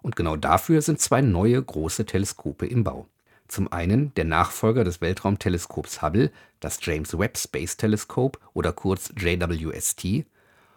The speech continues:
und zum anderen das mit einem Spiegeldurchmesser von neununddreißig Metern größte optische Teleskop der Welt, das Extremely Large Telescope oder E L T.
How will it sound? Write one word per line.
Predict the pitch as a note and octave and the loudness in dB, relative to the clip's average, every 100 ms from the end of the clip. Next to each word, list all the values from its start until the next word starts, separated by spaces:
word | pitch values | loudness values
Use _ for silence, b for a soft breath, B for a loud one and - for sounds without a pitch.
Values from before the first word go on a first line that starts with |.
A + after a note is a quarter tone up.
| b | b
und | F3 | 2
zum | - E3+ | 2 2
anderen | F#3 C#3+ G#2 B2 C#3+ | 4 4 4 4 2
das | G2+ - | 0 0
mit | - | 0
einem | F#2 F#2 | 0 -2
Spiegeldurchmesser | - D#3 D3+ C3 A#2+ G#2 G2+ A2 | 0 2 4 4 4 2 2 0
von | - D#2 D#2 | 0 -2 0
neununddreißig | F#2+ D3+ C#3 A2+ A2+ A#2 | 4 6 6 4 2 0
Metern | F#2 F2+ F2+ | 0 2 0
größte | F2 - A#2+ D3 - | 0 2 2 2 -2
optische | - - A2+ G#2+ | -4 -4 -4 -4
Teleskop | - E2 - - F2 | -2 -4 -4 -4 -4
der | - D2 | -2 -2
Welt, | D2+ G#2+ - B B - | 0 0 -2 B B -4
das | E2+ - | -4 -4
Extremely | - - - - G2 A#2+ A#2+ | -8 -8 -8 -2 0 2 2
Large | G2 D#2 E2 - | 0 0 0 -4
Telescope | - F2 F#2 - G#2 A#2 - | -4 -2 -2 0 0 0 -2
oder | A2+ F#2+ | -4 -4
E | B2+ B2 | 0 0
L | C3+ | 0
T. | - - | -4 -14